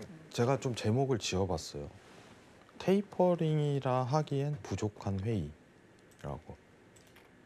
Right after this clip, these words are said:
오늘 회의 결과가. 사실 뭐 이제 지금 리포트라든가 이 내용을 보면은 굉장히 간단해요. 왜 유럽이 갑작스럽게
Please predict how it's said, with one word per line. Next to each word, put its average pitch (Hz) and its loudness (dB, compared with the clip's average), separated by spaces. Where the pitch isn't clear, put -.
오늘 90 2
회의 117 2
결과가. 76 -4
사실 135 4
뭐 104 4
이제 104 2
지금 104 0
리포트라든가 147 4
이 101 4
내용을 104 2
보면은 104 0
굉장히 104 0
간단해요. 87 -2
왜 127 2
유럽이 127 2
갑작스럽게 107 0